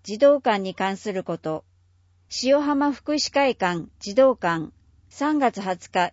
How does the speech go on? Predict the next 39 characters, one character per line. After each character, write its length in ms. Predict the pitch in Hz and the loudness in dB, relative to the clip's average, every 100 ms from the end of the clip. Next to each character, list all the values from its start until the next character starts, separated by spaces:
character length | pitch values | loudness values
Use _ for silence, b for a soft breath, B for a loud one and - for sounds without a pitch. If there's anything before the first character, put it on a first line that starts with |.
| _ | _
月 280 | 190 180 262 | -8 -4 2
曜 220 | 269 269 | 2 2
ま 160 | 214 | 0
で。 260 | 180 160 - _ _ _ _ _ | 0 -2 -6 _ _ _ _ _
電 240 | - 214 208 | -4 -4 0
話、 260 | 196 185 - _ | 0 0 -2 _
三 300 | - 269 277 | -2 0 2
六 240 | 285 247 | 2 2
四 260 | 202 202 202 | 2 2 0
七 340 | 196 175 165 - | -2 -2 -4 -4
三 320 | 247 262 254 | -2 -2 0
九 260 | 277 254 | -2 0
零 320 | 185 190 190 190 | 2 2 2 -2
一。 380 | 180 165 151 - _ _ _ _ _ | -8 -12 -12 -14 _ _ _ _ _
フ 100 | - | -2
ァ 40 | |
ッ 40 | 254 | -2
ク 80 | - | -4
ス、 260 | 175 165 - _ | -10 -10 -12 _
三 300 | - 262 277 | -6 -2 2
六 240 | 277 277 214 | 2 0 0
四 260 | 196 196 | -2 -2
七 340 | 185 185 165 160 - | -4 -2 -4 -6 -12
一 240 | 175 - | -10 -8
九 200 | - 277 | -4 -2
四 260 | 190 196 202 | -2 -4 -4
一。 480 | 202 196 - 156 - _ _ _ _ _ _ _ _ _ | -6 -10 -12 -12 -14 _ _ _ _ _ _ _ _ _
三 300 | - 302 294 | -4 0 2
月 240 | 254 233 | 2 0
二 180 | 214 254 | -2 -2
十 220 | 214 214 190 | 0 -2 -2
二 140 | 196 | -2
日、 400 | 196 185 196 208 | -4 -4 -6 -6
水 340 | - 262 262 262 | -6 -4 -2 2
曜 220 | 254 233 | 2 2
か 140 | 180 | -2
ら。 220 | 165 156 - _ _ _ _ - | 0 -2 -6 _ _ _ _ -6
電 240 | 202 208 | -4 0
話、 280 | 196 185 | 2 2